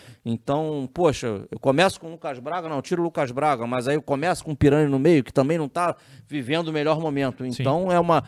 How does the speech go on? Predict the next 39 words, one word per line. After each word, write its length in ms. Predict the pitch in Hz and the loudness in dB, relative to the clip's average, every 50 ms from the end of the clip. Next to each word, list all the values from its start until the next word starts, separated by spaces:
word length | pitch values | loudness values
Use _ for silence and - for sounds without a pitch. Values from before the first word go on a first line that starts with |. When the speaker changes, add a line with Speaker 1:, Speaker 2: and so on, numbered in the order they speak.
| - - _ - | -6 -20 _ -2
Speaker 1:
é, 420 | - 135 131 127 120 113 113 113 117 | 2 4 4 6 6 4 4 2 0
de 200 | 110 120 117 139 | -4 -6 -6 2
qualquer 440 | - 160 165 160 - 214 220 185 147 | 4 6 4 6 6 6 6 6 4
jeito, 360 | 131 113 147 185 202 - 202 | 2 4 4 4 4 4 2
é 20 | |
uma, 160 | 208 196 - - | 0 2 2 2
é 60 | 151 | 4
uma 160 | 151 156 147 | 4 4 4
decisão 560 | 139 - - - 131 - - 165 170 190 165 - - | 2 2 0 0 0 0 0 2 0 0 -2 -4 -8
<laughs> 160 | - - - | -14 -16 -8
difícil, 640 | 131 131 175 - - - 165 180 196 - - 220 196 | -2 0 0 0 0 0 -2 0 0 -2 -4 -4 -2
mas 180 | 190 185 170 | -2 0 0
eu 60 | 180 175 | 0 -2
espero 400 | 160 - - 147 143 156 160 - | -2 -2 0 2 2 2 2 0
que 280 | - 180 175 147 110 - - - 120 117 _ | 0 2 2 2 0 -2 -4 -14 -20 -10 _
a, 280 | - - 123 127 107 120 | 4 6 6 6 6 2
a 40 | 117 | 2
que 100 | - 143 | 2 2
o 60 | 139 | 2
Diniz 340 | 127 131 135 143 127 - - | 4 4 4 4 2 0 0
tome 440 | - 123 127 139 151 160 170 175 160 | 2 4 4 4 4 4 4 2 2
seja 380 | - - 151 156 147 151 151 | 2 4 4 4 6 4 2
acertada 680 | 156 - - 175 151 139 - - - 135 139 147 156 160 | 2 2 0 0 0 -2 -2 0 2 2 2 4 4 2
em 140 | 165 170 160 | 2 0 -2
prol 260 | - - 139 139 151 | -2 2 2 2 4
da 120 | 151 127 | 4 2
equipe, 320 | 127 - - 135 120 - 110 | 0 2 0 0 0 -2 -6
né? 80 | 113 131 | -10 -6
Speaker 2:
Claro. 240 | - - 131 131 139 - - - _ _ - | -4 -2 -2 -2 -2 -6 -14 -20 _ _ -8
Só 160 | - 262 277 | -6 -4 -4
sobre 240 | - 349 294 269 233 | -2 -2 -2 -2 -2
o 20 | |
Pirani, 320 | - 180 160 196 220 196 | -2 -2 -2 -2 -2 -4
eu 40 | 170 | -4
queria 200 | - 185 185 196 | -4 -4 -4 -4
falar 240 | - - 202 190 190 | -4 -4 -4 -4 -4
o 80 | 202 185 | -6 -6
seguinte: 400 | - 208 175 165 170 - - - | -8 -6 -6 -6 -6 -6 -8 -8
eu 160 | - 180 202 | -8 -10 -10